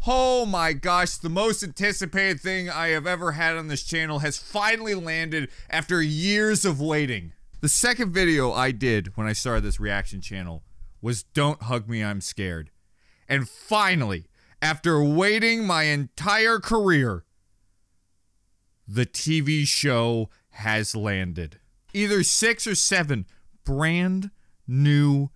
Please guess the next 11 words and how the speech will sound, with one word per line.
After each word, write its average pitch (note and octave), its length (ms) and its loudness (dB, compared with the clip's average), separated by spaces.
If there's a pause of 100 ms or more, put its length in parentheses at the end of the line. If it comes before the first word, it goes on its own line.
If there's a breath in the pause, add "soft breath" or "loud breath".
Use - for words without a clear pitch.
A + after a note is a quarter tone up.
(240)
episodes. G#2 720 -2
And D3+ 220 0
not A3+ 220 0
just - 360 0
small G3 440 2
shorts, G3+ 440 2
we're G3 120 0
talking E3+ 320 0
about B2+ 340 0 (540)
episodes. F2+ 800 -6 (240)
I D#3+ 520 2